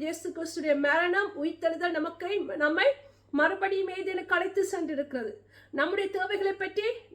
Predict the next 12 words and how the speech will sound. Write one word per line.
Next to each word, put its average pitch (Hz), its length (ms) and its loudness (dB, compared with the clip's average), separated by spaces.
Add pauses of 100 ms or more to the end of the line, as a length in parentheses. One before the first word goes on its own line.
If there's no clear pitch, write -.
நாங்கள் 370 280 4 (340)
யோசிக்க 370 360 -4 (100)
வேண்டிய 339 400 2 (220)
காரியமே 330 580 0
இல்லை. 247 200 -4 (560)
நாங்கள் 294 340 0
செய்ய 349 180 0 (140)
வேண்டியது 254 420 -2 (260)
அன்று 294 180 0 (120)
ஆதாமுக்கு 320 400 -2
கொடுத்த 294 300 -2
அதே 302 160 -2